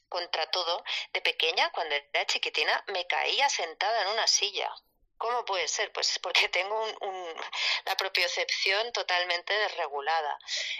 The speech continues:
Em, también te miran si eres hipo o hipersensible. Yo tengo algunas, eh, en algunos casos soy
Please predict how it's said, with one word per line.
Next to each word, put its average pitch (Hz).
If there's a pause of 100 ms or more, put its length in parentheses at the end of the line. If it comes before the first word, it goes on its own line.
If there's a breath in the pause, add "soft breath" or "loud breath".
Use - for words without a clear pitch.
(140 loud breath)
Em, 170
también 190
te 214
miran 214
si 190
eres 175
hipo 180
o -
hipersensible. 220 (300 loud breath)
Yo 190
tengo 190
algunas, 185
eh, 139 (160)
en 180
algunos 202
casos 226
soy 170